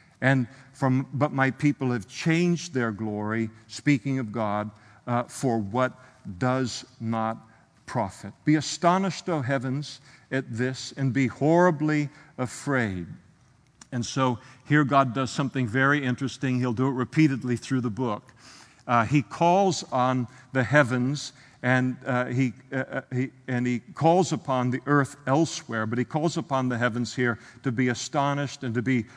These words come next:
horribly afraid. In other words, my people in Judah are not listening to me.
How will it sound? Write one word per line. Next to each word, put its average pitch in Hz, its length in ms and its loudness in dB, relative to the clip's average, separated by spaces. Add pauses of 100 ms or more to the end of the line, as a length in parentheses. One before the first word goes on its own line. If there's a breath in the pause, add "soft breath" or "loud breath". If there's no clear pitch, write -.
(140 loud breath)
horribly 127 420 2
afraid. 117 340 0
In 127 160 0
other 147 180 4
words, 127 360 0 (240 loud breath)
my 151 360 6
people 165 380 2
in 143 140 2
Judah 143 360 4 (120)
are 139 100 4
not 135 220 4
listening 131 500 -2
to - 140 -8
me. 92 220 -6